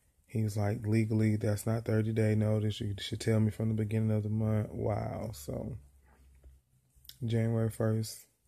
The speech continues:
he'll have his thirty day notice. And he'll be gone February first. So, and I just wanna really not think about too much anything right now, because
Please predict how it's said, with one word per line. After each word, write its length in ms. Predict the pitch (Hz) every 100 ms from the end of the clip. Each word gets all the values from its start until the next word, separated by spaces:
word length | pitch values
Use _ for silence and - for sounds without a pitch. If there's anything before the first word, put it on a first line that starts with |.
| _ _ _ -
he'll 160 | 123 117
have 200 | 110 104
his 120 | 107
thirty 260 | - 110 104
day 200 | 110 110
notice. 480 | 104 104 120 113 - _ _ _ _ - _ - _ _ -
And 260 | 123 117
he'll 100 | 117
be 140 | 110 113
gone 260 | 110 113
February 460 | 110 110 113 117 107
first. 500 | - - - - - - _ _ _ _ _ _ _ _ _ _ _ _ _ _ _ _ _ _ _ _
So, 420 | - - 139 - 110 110 - _ _ _ _ _ -
and 120 | 110
I 80 | 107
just 280 | 110 113 -
wanna 180 | 113
really 440 | 110 110 110 120 143 -
not 400 | 107 107 110 - 143 - -
think 200 | 113 110
about 280 | 110 110 113
too 120 | 117
much 240 | 113 104
anything 460 | 120 113 110 110 110
right 200 | 107 107
now, 280 | 117 107 107
because 540 | 110 110 117 123 -